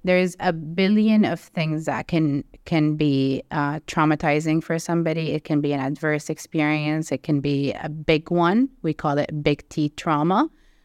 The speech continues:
versus a small T trauma. Small T, it's not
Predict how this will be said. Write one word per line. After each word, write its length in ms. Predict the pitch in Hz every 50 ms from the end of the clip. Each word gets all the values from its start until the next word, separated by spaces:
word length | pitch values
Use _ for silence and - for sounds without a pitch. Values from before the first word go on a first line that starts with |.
| _ _ -
versus 960 | 170 - 160 156 156 151 - - - - 156 151 147 147 147 143 151 - - -
a 80 | - 151
small 440 | - - - 170 151 147 147 156
T 280 | - - - - 139 139 - -
trauma. 580 | - - 190 202 220 208 180 156 139 147 160 - - - - _
Small 360 | _ - - 208 214 233 262 247
T, 360 | - - 269 254 262 269 -
it's 220 | - - - -
not 200 | 254 285 349 403